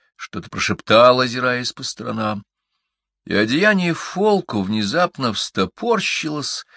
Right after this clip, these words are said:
сменило цвета, после чего хоббит оказался почти неотличим от снующих туда-сюда воинов. Разумеется,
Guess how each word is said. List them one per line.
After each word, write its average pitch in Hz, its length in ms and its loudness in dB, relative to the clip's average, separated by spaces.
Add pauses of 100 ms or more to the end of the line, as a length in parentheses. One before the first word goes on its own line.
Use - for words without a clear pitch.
(160)
сменило 156 560 4
цвета, 165 840 2 (360)
после 98 380 -4
чего 98 320 2
хоббит 110 520 -2
оказался 101 380 0
почти 107 320 -4
неотличим 104 760 2
от 110 120 4
снующих 104 680 -2
туда-сюда 95 680 -4
воинов. 87 560 -2 (360)
Разумеется, 98 1000 -2